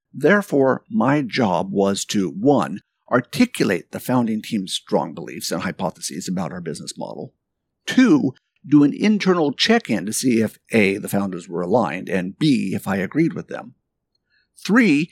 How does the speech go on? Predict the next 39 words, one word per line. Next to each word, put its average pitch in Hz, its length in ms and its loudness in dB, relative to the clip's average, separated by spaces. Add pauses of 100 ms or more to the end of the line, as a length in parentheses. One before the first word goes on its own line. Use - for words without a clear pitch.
(220)
get 139 200 4
out 175 200 4
of 196 60 4
the 160 80 4
building 107 400 2
and 120 200 -4
test 220 480 -2
our - 140 0
strong 92 400 0
beliefs 80 380 -8
and 87 100 -10
hypotheses - 720 -8
about 90 380 -4
who 123 120 2
were - 160 -4
potential - 420 -10
customers, - 560 -10 (200)
what - 280 0
problems 92 600 -2
they 78 160 -6
had, 98 420 0
and 104 220 -2
what 120 240 -2
their 98 160 2
needs 123 340 0
were. - 300 -16 (1040)
Four, 170 480 4 (120)
test - 480 0
product 175 340 2
development 143 540 2 (100)
and 123 240 0
engineering's 131 600 0
belief 90 400 -6
about 107 240 -4
customer 95 420 -4
needs 107 420 0
with 107 260 -6
customer - 460 -10
feedback. 131 500 2